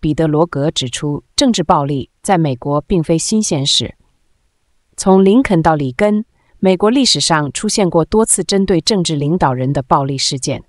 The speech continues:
但许多专家认为，自川普二零一七年上台后，这类事件显著增加。国会警察的数据显示，针对国会议员的威胁自那以后增加了一倍多。不仅如此，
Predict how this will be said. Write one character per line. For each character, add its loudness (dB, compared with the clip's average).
但 2
许 -4
多 2
专 2
家 2
认 2
为， -4
自 -4
川 0
普 -4
二 2
零 0
一 -2
七 -2
年 2
上 0
台 -6
后， -2
这 -2
类 4
事 -2
件 -2
显 -6
著 -6
增 -2
加。 -4
国 4
会 2
警 0
察 -2
的 -4
数 -2
据 -2
显 -4
示， -2
针 0
对 2
国 2
会 2
议 0
员 0
的 0
威 2
胁 -2
自 0
那 4
以 -4
后 -2
增 0
加 4
了 2
一 -2
倍 0
多。 -6
不 4
仅 2
如 0
此， -8